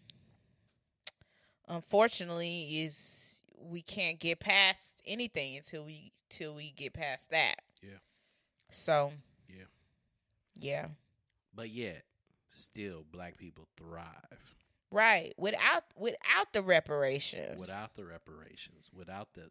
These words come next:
Speaker 2: the public acknowledgement of, of free labor.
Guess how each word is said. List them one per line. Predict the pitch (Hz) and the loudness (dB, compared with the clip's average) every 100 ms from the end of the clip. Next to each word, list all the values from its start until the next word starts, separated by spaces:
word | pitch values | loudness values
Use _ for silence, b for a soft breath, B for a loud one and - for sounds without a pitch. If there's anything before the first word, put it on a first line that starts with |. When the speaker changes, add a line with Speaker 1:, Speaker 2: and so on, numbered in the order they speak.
| 90 | _
Speaker 2:
the | 90 | -20
public | - 110 87 87 82 | -14 -14 -14 -16 -18
acknowledgement | 80 85 80 - - - - _ - | -18 -16 -16 -18 -20 -20 -20 _ -20
of, | 90 82 _ _ _ _ _ _ 85 | -20 -20 _ _ _ _ _ _ -18
of | 85 - | -16 -18
free | 95 90 | -14 -12
labor. | 82 82 73 | -12 -14 -16